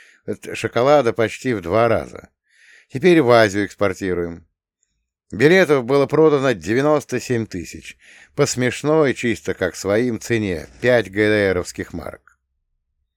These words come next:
Почти половина миллиона, из которой вычтем затраты на аренду и адаптацию стадиона. Неплохо монетизируюсь.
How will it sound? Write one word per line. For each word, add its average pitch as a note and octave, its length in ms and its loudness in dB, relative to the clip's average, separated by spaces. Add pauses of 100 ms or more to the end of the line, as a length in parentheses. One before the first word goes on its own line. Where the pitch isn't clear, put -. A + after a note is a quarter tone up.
(400)
Почти F3+ 420 -2
половина B2+ 440 0
миллиона, F#2 640 -2 (420)
из A#2 120 -6
которой D#3 440 4
вычтем C3 500 -2
затраты G#2 560 2
на G2 160 0
аренду B2+ 460 0
и F2 80 -2
адаптацию G2 720 -2
стадиона. D#2 580 -10 (340)
Неплохо G2+ 640 -2
монетизируюсь. E2+ 840 -8